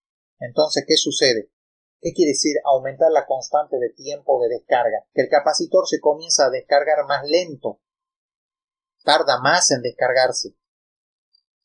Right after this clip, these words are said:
¿Bien? Entonces, fíjese que acá recién el capacitor la alcanza la señal roja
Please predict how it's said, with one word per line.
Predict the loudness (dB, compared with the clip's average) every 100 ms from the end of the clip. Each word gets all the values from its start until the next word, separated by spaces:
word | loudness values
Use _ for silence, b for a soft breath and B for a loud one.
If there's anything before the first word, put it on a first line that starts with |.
| _
¿Bien? | -4 -4 -4 _ _ _ _ _ _ _ -16
Entonces, | -4 -2 0
fíjese | -2 -2 -2 0
que | 0
acá | 2 2 2 0
recién | -2 -2 -2
el | 0
capacitor | -2 0 0 -2 2 0 0 _ _ _ _
la | 0 0
alcanza | 2 -2 0 2 2
la |
señal | 0 -2 -2 -2 0
roja | 2 2 0 -4